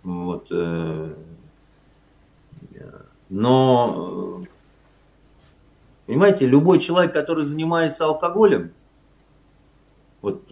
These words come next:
он на этом рынке, или он это делает, там, да, или он поставляет куда-то, э, для него вот этот метиловый спирт — это такой кошмар, который приходит по ночам.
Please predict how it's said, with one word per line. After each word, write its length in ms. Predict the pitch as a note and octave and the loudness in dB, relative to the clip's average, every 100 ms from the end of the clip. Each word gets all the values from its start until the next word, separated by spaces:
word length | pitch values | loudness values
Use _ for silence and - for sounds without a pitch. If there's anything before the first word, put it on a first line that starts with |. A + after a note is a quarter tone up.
| - | -8
он 220 | A2+ G2 | -2 0
на 140 | G#2 G#2+ | 2 2
этом 220 | G2 F#2+ | 2 2
рынке, 400 | C#3+ E3 C#3 C3 | 4 4 2 -2
или 160 | G#2 | -4
он 240 | G2+ G#2 F#2+ | -2 -6 -6
это 120 | - | -10
делает, 600 | - C#3 D#3 C3 G2+ - | 0 2 6 4 2 -2
там, 220 | F#2+ F2+ | -6 -4
да, 180 | A2 B2 | -2 0
или 120 | F#2 | 0
он 120 | F2 | -4
поставляет 720 | D#2+ - - G#2 D3 E3 C#3 - | -8 -10 -2 0 4 4 2 0
куда-то, 480 | A#2 A2+ A2 F#2+ - _ _ _ _ _ _ - | -4 -4 -4 -12 -16 _ _ _ _ _ _ -16
э, 180 | F#2+ G#2 | -12 -2
для 160 | A#2 | 2
него 280 | C#3+ F3 F#3+ | 4 8 8
вот 120 | F3 | 6
этот 220 | E3+ D#3+ C#3+ | 2 0 -2
метиловый 500 | E3 G3 F3 E3 E3 | -4 -2 -2 0 -2
спирт — 360 | - G#3 F#3+ | -6 -6 -4
это 140 | C#3+ B2+ | -6 -6
такой 300 | C#3 D3 C#3+ | -6 -6 -2
кошмар, 480 | D3+ - G3 F#3+ | -2 0 2 2
который 320 | C#3+ C3+ C#3+ C3 | 0 -2 -2 -2
приходит 500 | C3+ C3+ D#3+ C3 - | -4 -4 -4 -6 -6
по 60 | |
ночам. 420 | C3+ C#3 - - | -6 -6 -8 -14